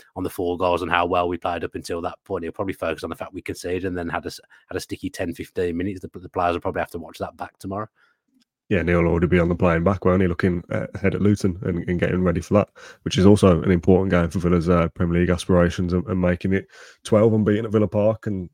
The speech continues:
Speaker 2: we, we spoke on the phone the other day about the, the record. I think it was, is it thirteen for Villa, we were saying?
Speaker 1: If we win, then, if, uh, yeah, I think we've got two more to
Speaker 2: Th-,
Speaker 1: equal
Speaker 2: thirteen
Speaker 1: it,
Speaker 2: at Villa Park. Yeah, so
Speaker 1: potentially.
Speaker 2: Luton and Fulham are the next two home games. So,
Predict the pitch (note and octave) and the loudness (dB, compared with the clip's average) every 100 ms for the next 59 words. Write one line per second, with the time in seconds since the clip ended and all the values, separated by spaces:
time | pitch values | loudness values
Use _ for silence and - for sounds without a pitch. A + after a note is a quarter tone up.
0 | _ G2+ F2 F#2 F2+ - F#2 F#2 D#2+ G2+ | _ -12 -8 -8 -6 -4 -4 -4 -2 -2
1 | G#2 F#2+ F2 F#2+ G2+ F2+ F2+ F2 - F2+ | 0 0 0 0 2 2 -2 -4 -6 -4
2 | F2+ - F#2 F#2+ F#2 F#2 - - - A#2+ | -2 0 2 0 -2 -6 -6 -8 -14 -14
3 | - - F3 D#3+ E3+ C#3 F#2 F2 E2+ E2+ | -14 -2 0 2 4 4 2 0 0 -2
4 | - F#2+ F2 - F2 D#2+ - _ - - | -6 -6 -4 0 -2 -2 -10 _ -20 -20
5 | _ _ - F#2 F#2 F2+ F2 F2 F2+ - | _ _ -6 -2 0 0 -2 -4 -8 -10
6 | F2+ - _ - - G#2+ A2 G2 E2+ G#2 | -12 -12 _ -18 -4 2 2 0 0 0
7 | F2 A2+ F#2+ E2+ - F#2+ F2+ E2+ F2 E2+ | 0 -4 -6 -6 -4 -2 -2 -2 -2 -4
8 | A2 F2 F#2+ G2 F#2+ F#2+ E2+ E2+ - G2 | -4 -2 -2 -2 -2 -2 -4 -6 0 0
9 | E2+ G2 F#2 F#2+ F2+ - F2+ E2+ - F#2 | 2 0 2 0 0 0 -2 -2 -2 0
10 | F2 F2 F2 - - F2+ F2+ F2 F2+ F2+ | 2 0 -2 -4 -4 -2 -2 -2 0 -2
11 | F2 F#2 F2 | -2 -4 -4